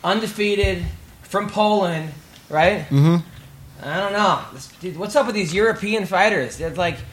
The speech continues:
Speaker 1: they're, they're female European striking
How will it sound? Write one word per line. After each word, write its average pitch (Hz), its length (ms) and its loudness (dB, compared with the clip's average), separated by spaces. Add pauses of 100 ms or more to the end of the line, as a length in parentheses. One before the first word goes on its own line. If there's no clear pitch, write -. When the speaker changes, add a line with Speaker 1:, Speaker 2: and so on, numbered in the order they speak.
(160)
Speaker 1:
they're, 190 120 0
they're 220 480 2 (460)
female 247 920 4
European 214 640 0
striking 175 760 -2